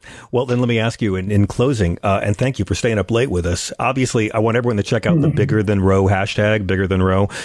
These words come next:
Speaker 1: You were in Amarillo. You
Speaker 2: Mm-hmm.
Speaker 1: were earlier this year doing the big, uh, the big mobilization in Madison, uh, about the upcoming
Speaker 2: Mm-hmm.
Speaker 1: Supreme Court election. You're on the ground doing all this. How can our listeners get
Speaker 2: Mm-hmm.
Speaker 1: involved? How can our listeners help in this cause and with what Women's March is doing on the grassroots level?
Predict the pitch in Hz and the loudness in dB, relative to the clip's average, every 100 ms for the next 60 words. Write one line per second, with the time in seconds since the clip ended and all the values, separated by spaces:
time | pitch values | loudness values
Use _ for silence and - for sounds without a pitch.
0 | - 110 131 131 147 123 104 98 92 92 | -2 2 2 2 0 0 2 2 2 2
1 | 98 107 170 160 143 113 135 135 143 135 | 2 2 2 2 2 2 0 0 2 2
2 | 127 117 123 113 120 113 117 110 101 113 | 0 0 2 2 0 0 0 2 2 0
3 | 110 - 101 98 98 101 95 110 104 107 | 0 -2 0 0 -2 -2 0 0 2 2
4 | 107 95 104 - 95 90 95 110 - 87 | 2 2 2 2 2 2 2 0 0 0
5 | 98 - - - 90 87 87 90 - 107 | 0 -2 -2 0 2 2 2 0 0 0
6 | 104 101 101 104 104 151 156 143 147 - | 0 0 0 0 0 2 2 2 0 0
7 | 131 117 92 90 110 98 135 160 117 110 | 0 2 0 0 0 2 2 2 0 2
8 | 107 104 95 113 117 87 85 87 92 - | 2 2 2 2 2 2 2 0 -2 -2
9 | - 180 180 151 117 101 131 - 95 82 | -2 0 0 0 0 2 0 2 0 0
10 | 80 98 95 92 120 156 - 117 - - | -2 -2 -2 0 2 2 0 -2 -6 -12
11 | - - 120 131 120 117 110 - 113 110 | -8 -2 -2 0 0 2 0 2 2 0
12 | - - 120 95 - - 98 92 - 113 | -4 0 0 0 -2 0 2 2 2 2
13 | 85 92 92 90 92 98 101 98 98 95 | 2 2 0 2 0 0 2 2 4 2
14 | 92 98 85 123 127 80 80 82 82 - | 2 0 0 0 0 0 -2 0 0 0
15 | 87 - 82 76 | -2 -2 -4 -4